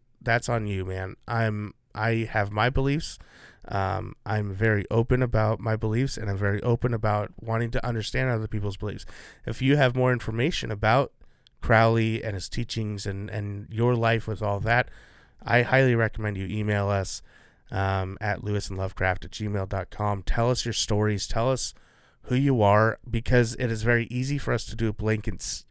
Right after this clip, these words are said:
blanket statement generalization. Some of these things that I say, I say as a joke,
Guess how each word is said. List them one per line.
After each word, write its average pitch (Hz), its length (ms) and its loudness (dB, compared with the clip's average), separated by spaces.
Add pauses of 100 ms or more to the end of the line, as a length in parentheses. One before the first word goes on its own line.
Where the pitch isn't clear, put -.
(120)
blanket 131 600 2
statement 127 640 -2 (400)
generalization. 117 920 0
Some 156 200 0
of 165 80 2
these 160 160 -2
things 151 160 -4
that 147 100 2
I 147 40 0
say, 143 220 0
I 135 100 -2
say 151 220 -4
as 139 120 -4
a 107 80 -4
joke, - 480 -2